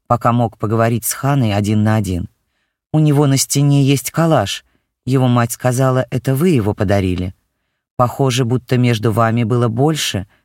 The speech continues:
чем просто пара свиданий. Карен говорит, вы его первая любовь, что он так до конца и не оправился от чувств к вам». Она снова нагнулась, чтобы выдернуть сорняки,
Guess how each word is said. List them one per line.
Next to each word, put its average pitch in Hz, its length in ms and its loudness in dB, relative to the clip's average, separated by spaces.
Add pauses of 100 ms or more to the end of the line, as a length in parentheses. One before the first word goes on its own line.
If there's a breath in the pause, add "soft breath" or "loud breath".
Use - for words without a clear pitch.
чем 113 240 -2
просто 110 360 -2
пара 104 260 0
свиданий. 98 640 -2 (920)
Карен 135 320 2
говорит, 123 560 -2 (240)
вы 127 160 0
его 127 240 0
первая 131 400 0
любовь, 135 480 0 (460)
что - 240 0
он 127 160 2
так 139 260 -2
до 123 100 -2
конца 123 440 0
и 120 100 2
не 123 120 2
оправился 123 760 0
от 95 100 -2
чувств - 540 -8
к - 80 -20
вам». 95 360 0 (840)
Она 175 180 2
снова 160 340 2
нагнулась, 139 540 2
чтобы 135 320 0
выдернуть 127 480 2
сорняки, 127 640 0